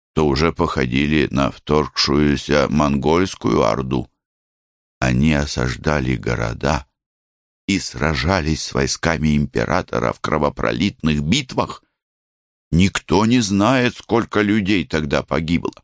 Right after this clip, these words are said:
Удивительно, как люди могут просто исчезнуть и быть преданными забвению через одно поколение?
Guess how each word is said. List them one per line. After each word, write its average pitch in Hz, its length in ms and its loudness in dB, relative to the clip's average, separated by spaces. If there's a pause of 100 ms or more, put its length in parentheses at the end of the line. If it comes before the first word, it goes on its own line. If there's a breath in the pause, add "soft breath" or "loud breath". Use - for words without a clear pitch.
(1040)
Удивительно, 64 1000 -2 (1200)
как 151 220 0
люди 143 320 4
могут 127 420 2
просто 151 580 0
исчезнуть 95 880 0 (640 soft breath)
и 110 80 6
быть 131 300 0
преданными 98 680 2
забвению 98 720 2
через 107 420 0
одно 123 580 2
поколение? 110 1120 -2